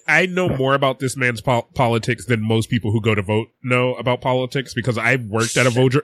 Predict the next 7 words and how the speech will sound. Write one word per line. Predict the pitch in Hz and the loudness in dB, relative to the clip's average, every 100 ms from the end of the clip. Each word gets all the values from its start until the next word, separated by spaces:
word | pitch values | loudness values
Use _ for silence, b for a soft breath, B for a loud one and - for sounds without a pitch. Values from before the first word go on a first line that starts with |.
| - | 0
voter | 123 131 | 0 2
registration | 127 127 123 139 131 147 | 2 0 2 2 2 0
place, | 151 151 156 - - B B B B | 2 2 2 -2 -16 B B B B
and | 131 117 104 107 | 0 0 -2 -8
Jesus | 107 117 143 117 101 - | -6 -2 -2 -4 -6 -8
fucking | 120 95 110 95 | -6 -6 -8 -6
Christ. | - 120 87 - | -2 -2 -4 -14